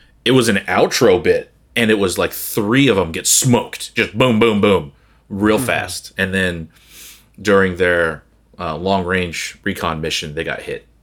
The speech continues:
Speaker 2: But yeah, they determined that what the bombardment was, was basically the Legion have a giant fucking railgun now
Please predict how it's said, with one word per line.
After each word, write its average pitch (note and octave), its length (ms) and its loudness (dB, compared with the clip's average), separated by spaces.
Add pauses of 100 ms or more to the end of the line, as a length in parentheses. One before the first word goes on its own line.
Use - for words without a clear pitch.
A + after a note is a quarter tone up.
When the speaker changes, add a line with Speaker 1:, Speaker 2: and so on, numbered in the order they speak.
(1900)
Speaker 2:
But B2+ 120 -4
yeah, A2+ 140 0
they A#2+ 160 -2
determined C3 480 -6
that G2 180 -10
what A#2 260 -6 (120)
the A#2+ 180 -2
bombardment A2 800 -4
was, F#2 880 -8 (580)
was F#2 420 -8 (220)
basically A2 460 -6
the F#2+ 100 -10
Legion F#2+ 300 -12
have F#2+ 280 -12
a G2 100 -14
giant F#2+ 340 -12
fucking F2 440 -14
railgun E2+ 600 -14
now C#2+ 280 -20